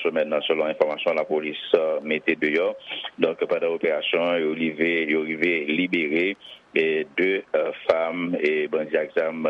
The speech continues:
te kidnape. Yo sezi tou yon, e, pistolè e yo rive egalman fè yon entèpelasyon.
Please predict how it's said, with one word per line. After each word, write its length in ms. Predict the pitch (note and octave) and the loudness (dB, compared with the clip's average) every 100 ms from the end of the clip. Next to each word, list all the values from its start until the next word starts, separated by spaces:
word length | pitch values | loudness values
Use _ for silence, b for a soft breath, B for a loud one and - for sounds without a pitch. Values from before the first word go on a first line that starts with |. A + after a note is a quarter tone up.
| D2+ | -2
te 80 | - | -4
kidnape. 640 | - E2 D2 D2+ C#2 F2+ F2 F#2 B B B D#2+ | -4 -4 -2 -2 0 0 0 -2 B B B -2
Yo 140 | E2 D#2 | 0 0
sezi 300 | - D#2+ D#2 | -2 -2 -2
tou 300 | D#2 F2+ F2 E2 | -2 0 0 0
yon, 540 | D#2 D#2+ E2+ E2+ - | -2 -2 0 0 0
e, 320 | - D2+ D2+ D2 | 0 0 0 -2
pistolè 760 | D#2+ - - D2 D2+ E2 E2+ F2 | -4 0 0 2 0 0 -2 -2
e 140 | E2+ F2+ G#2+ C#3 | 0 0 0 -2
yo 160 | C3 B2+ | -2 -2
rive 400 | G2+ F#2+ G2+ - | -2 -2 -2 0
egalman 480 | F2+ E2+ D2 D#2+ E2 - | 0 0 -2 -2 -2 -2
fè 140 | - D#2+ | 0 0
yon 240 | D#2 D#2+ D#2+ | 2 0 0
entèpelasyon. 800 | D#2 D#2+ - D#2 D2 - E2 | -2 -2 -2 -2 -2 -2 -4